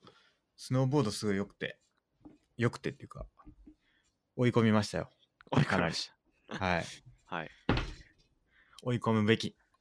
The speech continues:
Speaker 1: 追い込むべしというのが、あの、このポッドキャストの教えなんですけれども、
Speaker 2: まあ、
Speaker 1: あの、
Speaker 2: 結構、
Speaker 1: かなり追い込んで。
Speaker 2: スキーとかスノーボードって結構疲れますよね。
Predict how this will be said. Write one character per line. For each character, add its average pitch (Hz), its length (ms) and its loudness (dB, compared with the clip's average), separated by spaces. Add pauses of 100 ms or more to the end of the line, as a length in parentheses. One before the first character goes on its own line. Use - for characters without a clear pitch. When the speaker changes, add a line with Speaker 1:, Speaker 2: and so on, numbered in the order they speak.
(140)
Speaker 1:
追 127 140 2
い - 40 4
込 131 160 -2
む 117 180 2
べ 135 120 8
し - 140 0
と - 160 -6 (640)
い 107 100 2
う 95 40 2
の 92 120 0
が、 82 160 0
あ 78 60 -6
の、 82 260 -8 (400)
こ - 120 -8
の 98 120 0
ポ 104 120 -2
ッ - 20 0
ド - 60 -14
キ - 160 -4
ャ 92 60 0
ス - 100 -4
ト 90 60 -6
の 82 100 -2
教 92 260 0
え 85 60 2
な 78 100 0
ん 78 60 -4
で 76 60 -6
す - 100 -8
け 80 80 -8
れ 78 60 -6
ど 78 80 -8
も、 78 240 -8 (1040)
Speaker 2:
ま - 120 -18
あ、 92 40 -8
Speaker 1:
あ 87 80 -2
の、 82 120 -6
Speaker 2:
結 - 0 -
構、 92 240 0
Speaker 1:
か 131 100 4
な 101 100 4
り 90 80 0
追 90 160 0
い - 20 -4
込 87 200 -8
ん 73 60 -10
で。 - 180 -18 (480)
Speaker 2:
ス - 180 -16
キ 151 140 -2
ー - 40 0
と - 80 -4
か 110 80 0
ス - 120 -10
ノ 101 160 -2
ー - 20 -8
ボ 95 100 -6
ー - 40 -4
ド 85 60 -4
っ - 60 -10 (120)
て - 120 -8
結 - 160 -10
構 80 100 -8
疲 - 180 -12
れ 95 60 -2
ま 95 100 -6
す - 120 -18
よ - 100 -18
ね。 - 120 -20